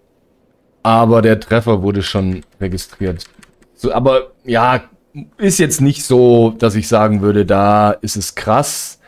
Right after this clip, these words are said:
Es gab einfach krasse Stellen, bei denen wirklich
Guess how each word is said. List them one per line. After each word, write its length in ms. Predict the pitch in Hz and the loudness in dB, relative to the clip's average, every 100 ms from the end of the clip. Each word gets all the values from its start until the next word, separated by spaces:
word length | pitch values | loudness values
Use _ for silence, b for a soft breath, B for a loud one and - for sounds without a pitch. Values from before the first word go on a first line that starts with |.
| b b b b b b _ _ - | b b b b b b _ _ -14
Es 180 | - - | -10 -2
gab 260 | 127 156 | 0 0
einfach 400 | 135 143 139 131 | 0 0 -2 -4
krasse 440 | - 113 143 - 151 | -6 -2 -2 -2 -4
Stellen, 680 | - 127 131 135 131 127 127 | 0 2 4 4 2 0 -2
bei 140 | 110 | -2
denen 440 | 110 113 113 110 | 0 2 2 2
wirklich 800 | 107 123 123 123 120 - - - | 2 0 2 2 0 -8 -20 -20